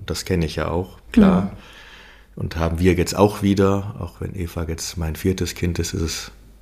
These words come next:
Speaker 1: immer wieder was anderes.
Speaker 2: Ja.
Speaker 1: Und was Neues. Das heißt, dass es auch durchaus Sinn macht, so höre ich jetzt raus,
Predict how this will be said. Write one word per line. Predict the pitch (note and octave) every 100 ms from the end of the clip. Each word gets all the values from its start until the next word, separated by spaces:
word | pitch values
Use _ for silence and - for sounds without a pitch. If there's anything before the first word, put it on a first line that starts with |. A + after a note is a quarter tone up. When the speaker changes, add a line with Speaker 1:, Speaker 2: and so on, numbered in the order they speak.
| - -
Speaker 1:
immer | G#2 F#2 F2
wieder | E2+ F2 E2+ D#2+ E2 -
was | G2 E2+ -
anderes. | F2 F#2+ G#2 G2+ - - - -
Speaker 2:
Ja. | G#3 B3 - - - - - - - -
Speaker 1:
Und | F2+ E2+
was | E2 F2
Neues. | E2+ F#2 G#2 - - - - - -
Das | - F2 F2
heißt, | F2 E2+ - - - - _ -
dass | F2+
es | F2 -
auch | E2+ D#2+
durchaus | F#2 F2 - E2+
Sinn | - F#2
macht, | G2+ G2+ - - - - A#2 B2+ C#3
so | - F#2+ E2
höre | F#2+ F#2
ich | -
jetzt | E2+ -
raus, | E2 F#2+ G#2+ -